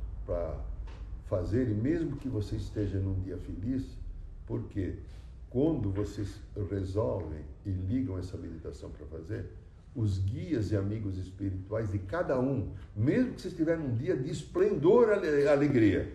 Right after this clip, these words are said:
eles vão vir porque todos que estão aqui na Terra têm muitos fios de consciências e machucados no passado pra ser desligados. A meditação tá aí. Se você tá com dificuldade de se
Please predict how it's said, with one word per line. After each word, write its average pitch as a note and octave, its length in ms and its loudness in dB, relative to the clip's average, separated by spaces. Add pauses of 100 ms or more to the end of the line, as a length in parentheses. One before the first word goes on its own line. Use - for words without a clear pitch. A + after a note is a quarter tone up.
(280)
eles G2+ 240 2
vão A2 240 0
vir A2+ 300 2
porque G2+ 340 -4 (460)
todos F#3 480 6
que A#2+ 100 -8
estão A2 320 -4
aqui G2 160 -4
na F#2+ 160 -4
Terra F#2 480 0 (320)
têm B2 120 2
muitos C3+ 880 -2
fios C3+ 480 -2
de A2 100 -4
consciências G#2+ 880 -6
e G#2 60 -2
machucados G2 600 -4
no F#2 100 -6
passado F#2+ 500 -6
pra F#2 100 -10
ser F#2+ 140 -10
desligados. F2 760 -14 (920)
A - 40 -6
meditação C#3+ 600 -6
tá G3 100 -10
aí. F3 180 -8 (680)
Se G#3 120 -6
você F3 300 0
tá A3 140 0
com E3+ 180 -6
dificuldade G2 800 0
de E2+ 220 -4
se - 300 -12